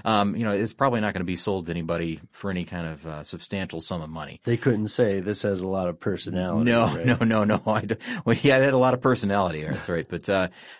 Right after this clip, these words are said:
Speaker 1: um, no, I think it's more of just scrap metal at this point, you know, hopefully, hopefully.
Speaker 2: Yeah.
Speaker 1: But,
Speaker 2: And
Speaker 1: uh, but yeah, that, I mean, that's the extremes, right?
Speaker 2: That's the, that's the extreme. And I love that you mentioned smoking because that's one of our top tips.
Speaker 1: Yeah.
Speaker 2: Uh,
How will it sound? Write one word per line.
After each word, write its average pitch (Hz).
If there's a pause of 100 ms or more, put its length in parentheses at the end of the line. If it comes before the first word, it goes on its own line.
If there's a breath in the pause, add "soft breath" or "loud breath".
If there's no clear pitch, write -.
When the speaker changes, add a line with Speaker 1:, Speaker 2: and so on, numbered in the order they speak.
Speaker 1:
um, 80
no, 95
I 95
think 95
it's 87
more 87
of 78
just 82 (160)
scrap 90
metal 85
at 71
this -
point, 71
you 69
know, 71
hopefully, 92
hopefully. 131
Speaker 2:
Yeah. 92 (400 loud breath)
Speaker 1:
But, 120
Speaker 2:
And 175
Speaker 1:
uh, 131
but 120 (260 loud breath)
yeah, 320
that, 156
I 170
mean, 170 (100)
that's 180
the 170
extremes, -
right? 101
Speaker 2:
That's 160
the, 214
that's 160
the 160
extreme. 160
And 110
I 107
love 120
that 127
you 117
mentioned 123
smoking 120
because 95
that's 104
one 107
of 101
our 101
top 98
tips. - (100)
Speaker 1:
Yeah. 85
Speaker 2:
Uh, 107